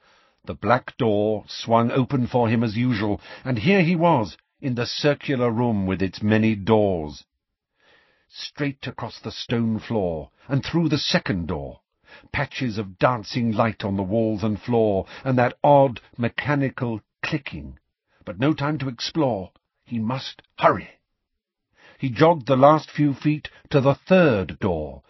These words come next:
which swung open just like the others. Once again, he was in the cathedral-sized room full of shelves and glass spheres.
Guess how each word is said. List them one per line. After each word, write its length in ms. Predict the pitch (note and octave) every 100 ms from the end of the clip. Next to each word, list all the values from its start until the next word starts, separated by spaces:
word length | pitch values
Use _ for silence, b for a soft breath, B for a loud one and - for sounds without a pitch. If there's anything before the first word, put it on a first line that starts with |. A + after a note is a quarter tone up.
| b b
which 220 | - A#2
swung 420 | - - A#2+ C#3+ D3+
open 460 | C#3+ - B2+ B2+
just 320 | G2 A#2+ -
like 220 | B2+ B2 A#2+
the 120 | C#3
others. 520 | A#2+ F2+ E2 C2+ - _ _ _ _ _ _ _ _ _ _ _ -
Once 300 | G#2 A2 B2+
again, 500 | A2 A#2+ G#2 D#2+ C#2+ b b
he 100 | A2+
was 200 | A#2+ G#2+
in 180 | B2 B2
the 80 |
cathedral-sized 1300 | A#2 - - - D#3 C#3 A2+ G#2 G2 A2+ G2 F#2+ D#2
room 280 | G#2+ G#2 G#2+
full 220 | - A#2
of 100 | G2+
shelves 680 | - - C3+ G#2 F#2 F2 E2+
and 220 | G2 F2+
glass 360 | - A2 A2+ G#2+
spheres. 800 | - - B2 A#2 F#2+ E2 C#2+